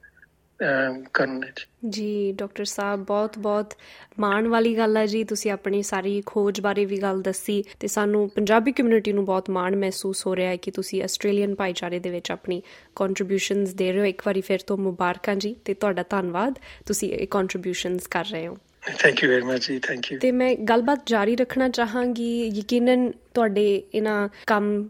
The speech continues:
Speaker 2: ਪੂਰੇ ਕਰਨ ਦੇ ਵਿੱਚ, ਇਹ ਖੋਜ ਪੂਰੀ ਕਰਨ ਦੇ ਵਿੱਚ ਕਾਫੀ ਸਾਰੀਆਂ ਚੁਣੌਤੀਆਂ ਵੀ ਆਈਆਂ ਹੋਣਗੀਆਂ। ਕੀ ਕੀ ਚੈਲੰਜਸ ਰਹੇ ਆ ਆਪਣੇ ਕੰਮ ਨੂੰ ਬਰਕਰਾਰ ਰੱਖਣ ਪਿੱਛੇ, ਤੇ ਕੀ ਮੋਟੀਵੇਸ਼ਨ ਰਹੀ ਆ ਕਿ ਉਹ ਚੁਣੌਤੀਆਂ ਹੋਣ ਬਾਵਜੂਦ ਵੀ ਤੁਸੀਂ ਅੱਗੇ ਵਧਦੇ ਰਹੇ ਆ ਜੀ?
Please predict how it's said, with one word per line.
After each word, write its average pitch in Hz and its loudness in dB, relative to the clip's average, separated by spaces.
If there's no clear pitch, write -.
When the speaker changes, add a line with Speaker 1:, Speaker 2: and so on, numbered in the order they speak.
Speaker 2:
ਪੂਰੇ 208 4
ਕਰਨ 196 4
ਦੇ 196 6
ਵਿੱਚ, 190 2
ਇਹ 202 2
ਖੋਜ 208 2
ਪੂਰੀ 202 2
ਕਰਨ 190 2
ਦੇ 190 4
ਵਿੱਚ 185 0
ਕਾਫੀ 214 0
ਸਾਰੀਆਂ 220 2
ਚੁਣੌਤੀਆਂ 214 4
ਵੀ 226 8
ਆਈਆਂ 208 6
ਹੋਣਗੀਆਂ। 202 4
ਕੀ 269 4
ਕੀ 285 4
ਚੈਲੰਜਸ 214 6
ਰਹੇ 214 8
ਆ 208 6
ਆਪਣੇ 196 2
ਕੰਮ 196 2
ਨੂੰ 202 4
ਬਰਕਰਾਰ 196 2
ਰੱਖਣ 202 2
ਪਿੱਛੇ, 208 2
ਤੇ 214 2
ਕੀ 254 4
ਮੋਟੀਵੇਸ਼ਨ 233 8
ਰਹੀ 190 6
ਆ 190 -2
ਕਿ 226 4
ਉਹ 226 8
ਚੁਣੌਤੀਆਂ 214 2
ਹੋਣ 214 4
ਬਾਵਜੂਦ 196 6
ਵੀ 226 6
ਤੁਸੀਂ 214 4
ਅੱਗੇ 190 2
ਵਧਦੇ 180 2
ਰਹੇ 185 0
ਆ - -6
ਜੀ? - -12